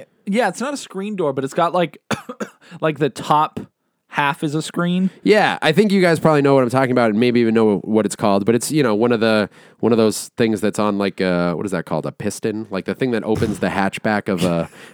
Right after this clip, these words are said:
Speaker 2: I'm getting a
Speaker 1: Of
Speaker 2: little
Speaker 1: a
Speaker 2: too
Speaker 1: Humvee? What are
Speaker 2: it's
Speaker 1: you
Speaker 2: a,
Speaker 1: talking
Speaker 2: yeah,
Speaker 1: about?
Speaker 2: it's a friggin' door. I don't know. But it's what, it's, uh, you know, it's not the main door. You walk in and that brings you to, um, to, like, the screened-in porch kinda area.
Speaker 1: Yeah.
Speaker 2: And, uh, like, a sun porch.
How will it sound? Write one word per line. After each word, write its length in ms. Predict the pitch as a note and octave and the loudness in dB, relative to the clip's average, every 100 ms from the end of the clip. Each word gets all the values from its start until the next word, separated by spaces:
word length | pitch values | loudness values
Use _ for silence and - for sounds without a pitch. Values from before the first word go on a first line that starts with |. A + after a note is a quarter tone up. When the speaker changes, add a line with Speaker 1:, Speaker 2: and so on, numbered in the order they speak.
| - | -8
Speaker 2:
I'm 120 | A2+ | -2
getting 180 | B2 B2+ | 0 2
a 40 | B2+ | 4
Speaker 1:
Of 60 | |
Speaker 2:
little 140 | B2+ - | 4 4
Speaker 1:
a 60 | |
Speaker 2:
too 60 | B2+ | 6
Speaker 1:
Humvee? 480 | G3 F#3+ D3+ G3 A#3 | 4 4 0 2 4
What 140 | A3+ | 4
are 20 | |
Speaker 2:
it's 80 | B3 | 4
Speaker 1:
you 60 | G3 | 6
Speaker 2:
a, 20 | |
Speaker 1:
talking 260 | A#3 A#3 G3+ | 4 4 4
Speaker 2:
yeah, 180 | D#3+ B2+ | 4 4
Speaker 1:
about? 80 | |
Speaker 2:
it's 120 | D3+ G3 | 4 2
a 60 | |
friggin' 400 | - B3 B3 G3 | 2 2 2 2
door. 300 | C#3 C#3 B2 | 4 4 4
I 160 | A2+ F3 | 4 4
don't 80 | D#3 | 2
know. 140 | A#2+ - - - | 0 -4 -12 0
But 120 | F#3+ | 2
it's 120 | G3+ | 4
what, 180 | G#3+ A#3 | 2 2
it's, 220 | F#3+ F3 | 0 0
uh, 240 | G3 F#3 F3 | 2 2 4
you 60 | G3+ | 4
know, 120 | F#3 | 4
it's 120 | D3 F#3+ | 4 4
not 200 | G#3+ F#3+ | 2 4
the 80 | |
main 280 | E3+ E3 D#3+ | 2 2 2
door. 160 | B2 G#2+ | 2 2
You 160 | C3 | 2
walk 220 | E3+ E3 E3+ | 2 2 0
in 100 | D3+ | -2
and 80 | |
that 140 | C3 A#2+ | -2 -2
brings 220 | C3 A#2 | -2 -2
you 100 | B2 | -4
to, 320 | - A#2 A2 | -2 -2 0
um, 440 | G#2+ G#2 G2 G2 F#2 _ - | 0 0 -2 -4 -8 _ -10
to, 200 | A#2 G#2 | -4 -2
like, 200 | G2+ F#2 | -2 -4
the 140 | G2 | -6
screened-in 480 | F2 - A#2 A2+ G#2+ | -4 -4 -2 0 -2
porch 320 | - A2 G2+ | 0 -2 -2
kinda 180 | - G2+ | -4 -4
area. 400 | G2 G2 F#2+ F#2+ - | -2 -2 -4 -6 -4
Speaker 1:
Yeah. 140 | B2+ - _ _ _ _ - - - | -4 -4 _ _ _ _ -20 -12 0
Speaker 2:
And, 280 | B2+ A2+ | 2 4
uh, 140 | A2 G#2+ | 4 4
like, 100 | C3 | 2
a 40 | B2+ | 2
sun 240 | A#2 A2 | 2 0
porch. 320 | G2+ G#2 - | 2 0 0